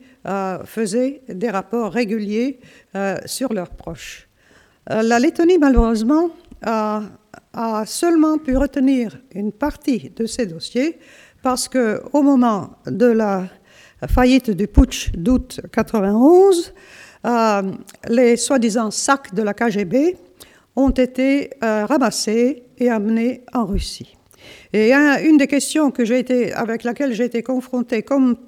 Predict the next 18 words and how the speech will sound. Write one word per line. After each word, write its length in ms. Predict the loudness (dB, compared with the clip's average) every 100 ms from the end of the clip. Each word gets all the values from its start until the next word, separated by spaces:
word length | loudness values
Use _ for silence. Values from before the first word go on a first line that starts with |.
| _ _
tout 140 | -2
notre 280 | -2 -2 -6
Parlement, 580 | -6 -6 -4 -2 0 0 -4 -20 -20 -20 -8
à 80 | -6
plusieurs 360 | 0 2 2
reprises, 340 | 0 0 0 2
a 80 | 0
été 220 | 0 0
à 100 | 0
savoir, 540 | -2 -4 -4 -8 -14 -20 _ _ _ _ -2
est-ce 240 | -2 -2
que 320 | -2 2 2 0 -6 -20 -20 _ _ -2
on 140 | 4 4
doit 340 | 4 0 0
publier 600 | 2 2 2 2 2 0
tous 260 | -4 0 2
les 160 | 4
noms 300 | 2 2 -4